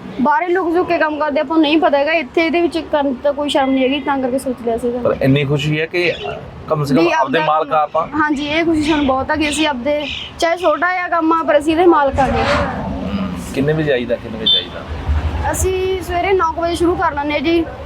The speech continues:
Speaker 1: ਹੁਣ ਤਕਰੀਬਨ ਅੱਠ ਵੱਜ ਜਾਂਦੇ ਸਾਨੂੰ ਘਰੇ ਜਾਂਦਿਆਂ ਨੂੰ।
Speaker 2: ਤੇ ਕੋਈ ਦਿੱਕਤ ਪਰੇਸ਼ਾਨੀ ਤਾਂ ਨਹੀਂ ਆਈ ਕਿਤੇ?
Speaker 1: ਨਹੀਂ ਜੀ, ਠੀਕ ਹੈ ਜੀ, ਬਸ ਥੋੜ੍ਹੀ ਆਉਣ ਜਾਣ ਹੁੰਦੀ ਹੈਗੀ, ਜਿਵੇਂ ਲੇਟ ਸਵੇਰ ਮੰਮੀ ਡੈਡੀ ਫਿਕਰ ਕਰਦੇ ਹੈਗੇ ਵੀ ਹਨੇਰਾ ਹੋ ਜਾਂਦਾ ਹੈਗਾ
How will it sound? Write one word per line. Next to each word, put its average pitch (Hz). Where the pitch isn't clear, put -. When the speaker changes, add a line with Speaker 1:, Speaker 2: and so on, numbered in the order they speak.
Speaker 1:
ਹੁਣ 320
ਤਕਰੀਬਨ 339
ਅੱਠ 330
ਵੱਜ 311
ਜਾਂਦੇ 269
ਸਾਨੂੰ 262
ਘਰੇ 285
ਜਾਂਦਿਆਂ 254
ਨੂੰ। 254
Speaker 2:
ਤੇ 117
ਕੋਈ 123
ਦਿੱਕਤ 127
ਪਰੇਸ਼ਾਨੀ 127
ਤਾਂ 139
ਨਹੀਂ 139
ਆਈ 131
ਕਿਤੇ? 123
Speaker 1:
ਨਹੀਂ 320
ਜੀ, 370
ਠੀਕ 330
ਹੈ 330
ਜੀ, 320
ਬਸ 311
ਥੋੜ੍ਹੀ 359
ਆਉਣ 330
ਜਾਣ 330
ਹੁੰਦੀ 311
ਹੈਗੀ, 311
ਜਿਵੇਂ 320
ਲੇਟ 302
ਸਵੇਰ 302
ਮੰਮੀ 294
ਡੈਡੀ 330
ਫਿਕਰ 285
ਕਰਦੇ 277
ਹੈਗੇ 277
ਵੀ 277
ਹਨੇਰਾ 311
ਹੋ 277
ਜਾਂਦਾ 262
ਹੈਗਾ 254